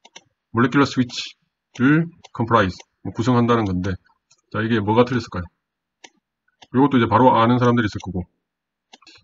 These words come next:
뭐가 틀렸지 하고 생각하는 사람들이 있을 것 같아요. 자, 이건 얼마 전에 이제 제가 다른 영상에도 종합을 해서 올렸는데,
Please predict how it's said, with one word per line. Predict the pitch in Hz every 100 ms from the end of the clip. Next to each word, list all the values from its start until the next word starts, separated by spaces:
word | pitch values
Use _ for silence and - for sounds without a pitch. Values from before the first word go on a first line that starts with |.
| _
뭐가 | 113 117
틀렸지 | 123 127 - 120
하고 | 113 107
생각하는 | 117 117 113
사람들이 | 113 107
있을 | 98
것 | - -
같아요. | 113 - _ _ - _ _ _ _ _ _
자, | - 95 92 - _ _
이건 | 123 127
얼마 | 117 135
전에 | 135
이제 | 120 110 104 98 95 -
제가 | - 104
다른 | 104 110
영상에도 | 113 113 107 104 98 _ _ _
종합을 | 139 135 120 110
해서 | 113
올렸는데, | 123 120 95 92 95